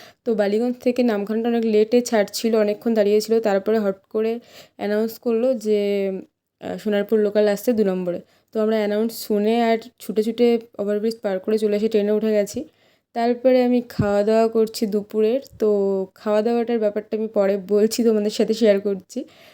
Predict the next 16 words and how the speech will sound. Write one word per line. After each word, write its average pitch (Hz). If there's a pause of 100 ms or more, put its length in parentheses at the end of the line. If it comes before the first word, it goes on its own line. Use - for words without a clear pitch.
(200)
তো 254
আমি 254
মোটামুটি 240
ভালোই 233
খেলাম 226
আর 202
কি। 226 (420)
তো 202
দেখো 202
রাস্তা 214
পুরো 226
শুনশান, 220 (120)
কেউ 240
নেই, 214
মানে, 190
আজকে 233